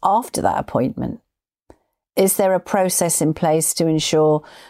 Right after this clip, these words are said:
that they're not left feeling lost and confused as to the next steps? Have you banished the "see how you go"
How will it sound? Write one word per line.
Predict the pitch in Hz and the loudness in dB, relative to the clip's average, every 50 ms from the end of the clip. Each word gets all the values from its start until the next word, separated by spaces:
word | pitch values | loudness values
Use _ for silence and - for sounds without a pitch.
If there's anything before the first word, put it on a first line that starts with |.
| _ _ - | _ _ -2
that | 190 170 - 208 | 0 0 2 2
they're | 180 190 196 | 2 2 2
not | 202 208 196 - - - | 2 2 0 -2 0 0
left | 175 175 170 165 - | 0 0 0 -2 -6
feeling | - - 185 175 170 165 165 165 170 175 | -4 -2 0 2 2 2 2 0 2 2
lost | 175 190 208 214 196 - - - - - | 2 2 2 0 -2 -4 -4 -2 -2 0
and | 156 165 160 | -2 0 0
confused | - 156 160 160 - - - 226 247 254 220 185 151 143 143 135 - - - - _ _ - | 0 0 -2 -2 -2 -2 0 0 2 2 2 2 2 2 0 -2 -4 -6 -8 -10 _ _ 0
as | 160 165 156 - | 2 2 2 0
to | - - 117 | -2 -2 -2
the | 131 135 | 0 2
next | 147 143 123 - - - | 2 0 0 -2 -4 -6
steps? | - - - 127 110 - - - - - - _ _ _ _ _ _ _ - - - - - - - | -4 -2 -2 -4 -4 -4 -6 -6 -6 -6 -6 _ _ _ _ _ _ _ -20 -20 -20 -20 -20 -16 -6
Have | - 214 214 202 | -2 -2 0 0
you | 233 233 233 233 214 | 2 2 2 2 0
banished | 196 208 240 226 220 254 254 247 233 226 - - - - - | 0 0 0 0 2 0 0 0 0 -2 -2 -2 -4 -4 -2
the | - 208 196 | 0 0 2
"see | 196 - - - - 311 302 294 294 | 2 0 -2 0 0 2 2 2 2
how | 269 262 277 277 | 2 0 0 2
you | 277 262 254 240 | 2 2 2 2
go" | 233 277 285 294 277 262 226 190 | 2 0 0 2 2 2 2 0